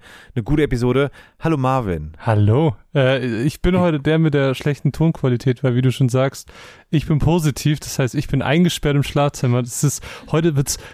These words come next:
Speaker 2: kuschelig intim, denn ihr s-, hört mich heute direkt quasi aus dem Bett heraus. Ich, äh, hab hier das Mikrofon
Speaker 1: Geil.
Speaker 2: auf Digimon-Ordner gestellt und ich bin bereit für Schandtaten.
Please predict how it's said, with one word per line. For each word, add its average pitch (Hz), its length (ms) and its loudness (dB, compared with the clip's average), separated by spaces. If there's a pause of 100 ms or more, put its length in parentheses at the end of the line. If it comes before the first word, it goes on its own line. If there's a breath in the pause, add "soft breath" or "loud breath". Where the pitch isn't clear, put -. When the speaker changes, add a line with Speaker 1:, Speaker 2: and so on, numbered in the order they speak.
Speaker 2:
kuschelig 180 380 0
intim, 135 600 2
denn 131 160 0
ihr 139 120 2
s-, 123 140 -2
hört 156 280 2
mich 143 180 -2
heute 131 180 2
direkt 131 400 -2
quasi 127 400 0
aus 143 260 0
dem 135 120 0
Bett 127 160 0
heraus. 120 480 0
Ich, - 260 -8
äh, 143 160 2
hab 139 180 -4
hier 143 120 2
das 127 180 0
Mikrofon 143 380 0
Speaker 1:
Geil. 107 160 2
Speaker 2:
auf 90 120 0
Digimon-Ordner 135 680 0
gestellt 120 340 -2
und 120 80 0
ich 117 140 -4
bin 123 180 0
bereit 123 340 0
für - 100 -16
Schandtaten. 131 600 -4